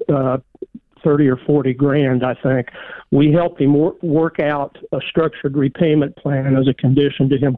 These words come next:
coming back and getting into insurance. And that's been paid through wage garnishments, uh, since then. I discussed with him before he came back the need to stay on top of his taxes and finances 'cause he's never been good with money.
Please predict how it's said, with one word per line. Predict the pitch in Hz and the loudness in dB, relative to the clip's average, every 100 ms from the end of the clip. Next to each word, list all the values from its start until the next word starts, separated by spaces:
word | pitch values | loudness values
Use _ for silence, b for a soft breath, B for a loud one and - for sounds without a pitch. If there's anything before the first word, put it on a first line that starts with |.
| - | -2
coming | 143 135 | 0 2
back | 135 139 139 | 0 -2 -2
and | 139 | 0
getting | 131 143 151 | 0 -2 -2
into | 139 127 | -4 -6
insurance. | 123 - 170 147 120 - - b b b _ | -10 -4 0 0 -2 -8 -20 b b b _
And | 135 135 127 | -2 2 2
that's | 151 139 | 2 0
been | - 139 | -2 -2
paid | - 151 143 - | 0 0 0 0
through | 135 | 2
wage | 139 147 147 - | 4 2 0 -2
garnishments, | 147 135 127 - 131 127 143 - _ _ _ | -2 0 -2 0 -2 0 -4 -6 _ _ _
uh, | - 131 120 | -2 -2 -2
since | 147 131 - | -2 -2 0
then. | 147 120 131 - _ B B _ _ _ | 0 0 -2 -4 _ B B _ _ _
I | 143 | -4
discussed | 135 127 - 190 185 | -2 -2 0 0 0
with | 165 143 | -2 0
him | 160 147 143 | 0 2 2
before | 139 - 156 147 | 0 0 0 2
he | 143 | 0
came | 170 139 | 0 0
back | 131 143 139 123 - | 0 0 0 -4 -8
the | 139 | -4
need | 135 135 | 0 0
to | 131 | -2
stay | - 151 135 | -2 0 2
on | 131 | 0
top | - 139 143 | -2 -4 -4
of | 123 | -4
his | 120 | -4
taxes | - 143 135 - 123 | -2 -2 -4 -8 -8
and | 120 | -4
finances | 156 139 135 127 120 139 | -2 0 2 0 -2 -4
'cause | - 123 | 0 0
he's | 127 | 2
never | 147 131 | 2 0
been | 127 131 | 0 0
good | 127 131 120 | 0 -2 -2
with | 117 | 0
money. | 139 131 123 | 0 2 -2